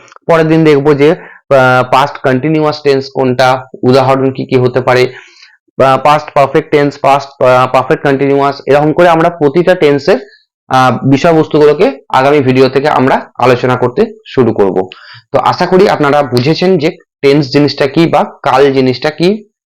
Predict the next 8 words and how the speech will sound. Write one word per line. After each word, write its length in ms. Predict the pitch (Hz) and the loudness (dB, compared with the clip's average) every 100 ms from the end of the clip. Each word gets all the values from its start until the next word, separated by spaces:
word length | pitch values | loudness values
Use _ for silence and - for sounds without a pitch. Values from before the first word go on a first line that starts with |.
| _ - | _ -2
ক 160 | 131 | 0
ভাগে 260 | 127 135 147 | 2 2 2
বিভক্ত 440 | 139 131 156 - | 2 0 -2 0
এবং 540 | 175 226 - 135 226 220 | -2 0 -2 -4 -4 -2
তাদের 460 | 131 123 151 180 | -2 0 0 -2
যে 280 | 131 151 220 - - - _ - | -4 -4 -4 -8 -20 -20 _ -8
ভাগগুলো 420 | 120 143 127 143 139 | -4 -2 0 2 2
আছে 460 | 120 117 101 - | 0 -2 -4 -6